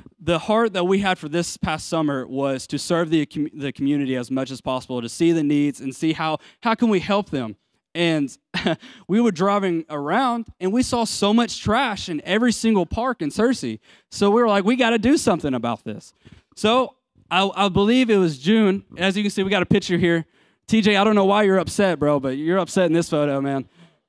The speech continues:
You need to put a smile on your face, bro. It was super hot. It was, like, a hundred and ten degrees. N-, you see no clouds in that sky right there. It was a hundred and ten degrees. We're out there just picking up trash,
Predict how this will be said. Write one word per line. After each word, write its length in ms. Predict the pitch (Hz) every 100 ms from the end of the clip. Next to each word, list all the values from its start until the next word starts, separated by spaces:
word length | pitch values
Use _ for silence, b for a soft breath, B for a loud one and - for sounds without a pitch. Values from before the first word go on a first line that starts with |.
| -
You 140 | 180
need 80 | 185
to 60 |
put 140 | 175 180
a 60 |
smile 300 | 151 180 175
on 100 | 165
your 100 | 160
face, 240 | 156 151 135
bro. 220 | 135 135
It 140 | 156
was 220 | 202 220 190
super 460 | - 240 240 202
hot. 260 | 180 170 147
It 40 |
was, 120 | 214
like, 80 | 226
a 80 | 165
hundred 380 | - 220 196 233
and 100 | 190
ten 200 | 214 214
degrees. 600 | 185 165 190 196 190 - B 175 _
N-, 140 | 180 185
you 120 | 202
see 160 | 214 214
no 240 | 185 220
clouds 460 | 214 202 196 175 156
in 80 | 160
that 180 | 156
sky 220 | - 170 151
right 200 | 127 120
there. 180 | 123 120
It 20 |
was 100 | 151
a 60 | 107
hundred 280 | 196 190
and 100 | 190
ten 140 | 190 202
degrees. 480 | 170 160 170 170 160
We're 100 | 175
out 140 | 170
there 120 | 185
just 180 | 165 -
picking 240 | 185 180
up 100 | 170
trash, 520 | - 170 170 170 175